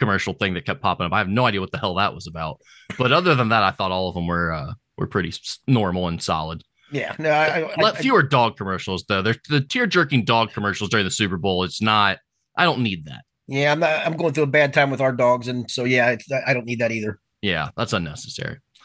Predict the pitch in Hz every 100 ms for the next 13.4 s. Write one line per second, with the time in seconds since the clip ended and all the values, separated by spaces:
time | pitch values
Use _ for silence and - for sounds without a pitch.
0 | - - - - - _ 190 151 160 190
1 | 165 147 139 139 117 127 131 110 107 117
2 | - 123 104 110 104 - 104 92 - 107
3 | 101 92 _ _ _ _ _ _ 143 165
4 | 170 147 143 165 147 135 135 139 135 156
5 | 131 131 139 127 113 139 170 165 147 123
6 | - 135 123 120 117 117 139 139 131 127
7 | 123 120 113 113 101 - 135 180 - 135
8 | 113 104 107 - 104 - 95 92 95 92
9 | - 98 98 - 107 104 104 107 131 127
10 | 123 123 110 107 95 - - 131 131 107
11 | 92 95 95 95 - _ _ _ _ 147
12 | 139 139 143 131 160 120 107 151 147 -
13 | 147 139 143